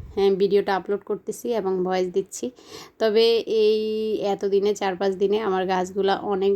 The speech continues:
বড় হয়ে গিয়েছে। তো তখন আমার গাছের দুন্দুলগুলা অনেক ছোট ছিল। তো ইনশাল্লাহ কালকে ঈদের পঞ্চম দিন আমি গাছের দুন্দুলগুলো কেটে ফেলবো, অবশ্যই ভিডিও করে রাখবো আপনাদের সঙ্গে শেয়ার করার জন্য।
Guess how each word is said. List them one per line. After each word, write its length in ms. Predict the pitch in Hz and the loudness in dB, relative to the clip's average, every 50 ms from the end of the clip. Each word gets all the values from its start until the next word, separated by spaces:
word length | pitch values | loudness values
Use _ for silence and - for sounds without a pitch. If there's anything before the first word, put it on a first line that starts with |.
| 202 | 0
বড় 200 | 202 208 196 196 190 | -2 -2 -2 -2 -2
হয়ে 240 | 180 190 190 185 185 | -4 -4 -4 -4 -2
গিয়েছে। 420 | 180 196 190 185 175 - - 233 254 294 - _ _ | -2 -2 -2 -4 -6 -8 -10 -10 -10 -12 -14 _ _
তো 80 | - - 208 | -10 -10 -6
তখন 300 | - 220 220 - - 254 254 | -4 -4 -4 -2 0 0 0
আমার 200 | 240 240 233 220 208 - - 208 | 0 0 -2 -2 -4 -6 -4 -2
গাছের 320 | 208 196 190 - - 214 196 190 | 0 0 0 -2 -4 -4 -2 0
দুন্দুলগুলা 560 | 208 202 202 196 202 202 196 202 208 202 202 202 | 0 0 2 2 0 0 0 0 2 0 0 -2
অনেক 260 | 220 220 208 202 196 196 | -4 -4 -2 -2 -2 -4
ছোট 200 | - - - 196 - 202 | -6 -10 -8 -8 -8 -8
ছিল। 240 | - - 202 180 180 185 208 - - - - - - - - _ _ _ _ _ _ - | -8 -6 -4 -2 -2 -4 -6 -8 -14 -20 -20 -20 -20 -20 -20 _ _ _ _ _ _ -6
তো 100 | - 190 185 185 190 190 - - 202 226 | -4 -2 0 0 0 -2 -4 -6 -6 -4
ইনশাল্লাহ 520 | 220 208 202 196 - 220 214 214 214 240 285 302 - _ _ _ _ _ _ _ | -2 -2 -2 -2 0 0 2 2 2 0 0 -2 -6 _ _ _ _ _ _ _
কালকে 400 | - 208 196 196 196 190 - - 214 208 | -4 -2 -2 -2 -4 -6 -4 -2 -2 0
ঈদের 200 | 208 185 202 202 - | 0 0 -2 -4 -2
পঞ্চম 360 | 220 208 202 196 - 214 196 196 | -2 -2 -2 -2 -2 -4 -2 0
দিন 160 | 196 196 202 220 247 | 0 0 0 0 -2
আমি 240 | 240 214 196 190 190 190 190 196 | -2 -2 -2 -2 -2 -2 -2 -2
গাছের 300 | 196 190 180 - - 190 | -2 -2 -4 -6 -8 -6
দুন্দুলগুলো 500 | 185 202 196 202 196 196 196 196 196 196 190 | -2 0 0 2 2 2 2 2 2 2 0
কেটে 280 | 190 - 202 190 202 | -2 -4 -4 -4 -4
ফেলবো, 320 | 196 - 202 190 185 190 208 226 | -6 -6 -6 -6 -6 -4 -4 -4
অবশ্যই 340 | 220 196 208 185 - 226 214 | -4 -4 -6 -8 -6 -4 -4
ভিডিও 240 | 202 202 208 208 208 | -2 0 0 0 0
করে 200 | 202 214 208 208 | 0 0 0 0
রাখবো 300 | 202 202 190 180 185 202 220 | 0 0 0 -2 -4 -6 -6
আপনাদের 400 | 233 214 196 - 190 185 185 180 | -6 -6 -6 -4 -4 -4 -4 -6
সঙ্গে 240 | - - 185 190 190 | -8 -6 -6 -6 -6
শেয়ার 240 | 180 - 208 202 202 196 | -6 -6 -4 -4 -4 -4
করার 280 | - 202 190 185 180 | -6 -6 -6 -6 -6
জন্য। 220 | 180 196 185 180 | -4 -2 -2 0